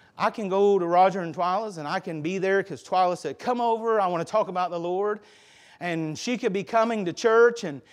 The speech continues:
and God could be speaking to her heart and we could sit down at the coffee table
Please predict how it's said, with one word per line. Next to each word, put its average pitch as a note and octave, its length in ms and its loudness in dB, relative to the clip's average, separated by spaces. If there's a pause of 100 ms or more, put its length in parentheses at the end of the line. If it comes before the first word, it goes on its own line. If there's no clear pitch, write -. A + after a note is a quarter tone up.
(240)
and F3 120 -6
God G#3+ 240 6
could A#3 140 0
be G3 220 -2
speaking A#3 580 -6
to A3 140 0
her G3+ 120 4
heart A3+ 440 4
and F3 200 -6
we G#3+ 140 0
could G3 160 -4
sit A3+ 220 0
down G#3+ 260 2
at G#3 100 -6
the F3+ 80 -4
coffee G#3 500 0
table A3+ 500 0